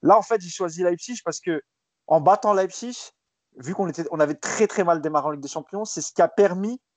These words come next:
de garder espoir pour le déplacement à Manchester. Et c'est uniquement la raison pour laquelle,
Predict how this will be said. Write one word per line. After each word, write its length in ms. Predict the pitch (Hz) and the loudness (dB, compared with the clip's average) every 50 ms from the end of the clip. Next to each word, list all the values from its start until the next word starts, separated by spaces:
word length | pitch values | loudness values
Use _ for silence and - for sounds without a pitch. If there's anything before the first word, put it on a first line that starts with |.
| _ _ | _ _
de 140 | 135 127 156 | -6 -4 -4
garder 480 | 147 139 196 196 180 180 165 143 180 185 | 0 2 4 4 2 2 -2 -6 -6 -8
espoir 640 | 170 - - _ 175 165 180 196 214 220 202 - _ _ _ _ _ _ _ _ | -8 -8 -12 _ -6 -2 0 2 2 0 -2 -6 _ _ _ _ _ _ _ _
pour 100 | 139 156 | -8 -6
le 80 | 160 156 | -6 -2
déplacement 580 | 135 165 180 185 185 185 170 - 202 190 190 | 2 2 2 2 2 0 0 0 0 2 2
à 60 | 185 | 2
Manchester. 600 | 175 170 175 170 - 180 165 - - 175 151 123 - - | 2 0 -2 -4 -6 -10 -12 -10 -6 -6 -6 -6 -6 -8
Et 40 | - | -12
c'est 140 | - - 202 | -10 -8 -6
uniquement 640 | - 233 220 226 226 - 220 202 208 220 226 233 - _ _ _ _ _ _ _ - | -4 -4 -4 -4 -4 -4 -2 2 4 6 6 4 2 _ _ _ _ _ _ _ 0
la 140 | - 160 160 | 2 4 4
raison 280 | 160 175 156 165 180 | 4 4 2 0 -2
pour 120 | 180 175 165 | 0 2 2
laquelle, 260 | 160 156 202 185 | 2 4 2 0